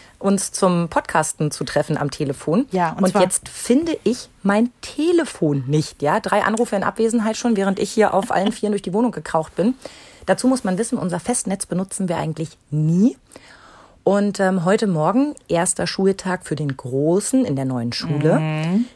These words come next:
Speaker 1: kriege ich um kurz nach sechs eine wütende WhatsApp, warum ich ihn denn heute Morgen um vier nicht geweckt hätte. Das hatte
Speaker 2: Okay.
Speaker 1: er mir nämlich gestern Abend vorm Zubettgehen aufgetragen. Ich solle ihn bitte mit Wasser im Gesicht auf jeden Fall um vier wecken,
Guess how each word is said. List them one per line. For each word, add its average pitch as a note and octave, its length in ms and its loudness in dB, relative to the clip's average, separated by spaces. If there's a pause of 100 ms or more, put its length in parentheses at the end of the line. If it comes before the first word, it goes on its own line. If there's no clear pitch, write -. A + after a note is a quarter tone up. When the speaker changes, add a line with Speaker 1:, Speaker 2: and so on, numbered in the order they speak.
Speaker 1:
kriege A3 180 0
ich A#3+ 100 0
um F#3+ 100 2
kurz - 280 2
nach G3+ 100 -2
sechs G3 260 -2
eine E3+ 220 -2
wütende F#3 340 2
WhatsApp, - 480 0 (400)
warum D#3+ 200 4
ich G#3+ 80 2
ihn F#3+ 60 -2
denn F3+ 140 0
heute F#3 160 0
Morgen E3+ 180 2
um F3+ 80 0
vier - 160 -2
nicht F#3+ 140 -2
geweckt F3 300 -6
hätte. A#2+ 220 -2 (720)
Das D#3 160 0
hatte D#3 140 0
Speaker 2:
Okay. - 20 4
Speaker 1:
er D3+ 80 4
mir D#3+ 100 4
nämlich D#3+ 220 0
gestern D#3 300 -2
Abend D3+ 260 -2
vorm C#3+ 340 -2
Zubettgehen - 480 -4
aufgetragen. C#3 680 -4
Ich - 100 -8
solle D3 180 0
ihn C#3+ 180 -6
bitte D3+ 240 -4
mit D3 380 -2
Wasser E3+ 400 0
im F3+ 160 0
Gesicht E3+ 420 -4
auf D3 120 -2
jeden G3+ 320 2
Fall F3+ 200 -2
um F3+ 80 -2
vier E3 260 -2
wecken, E3+ 420 0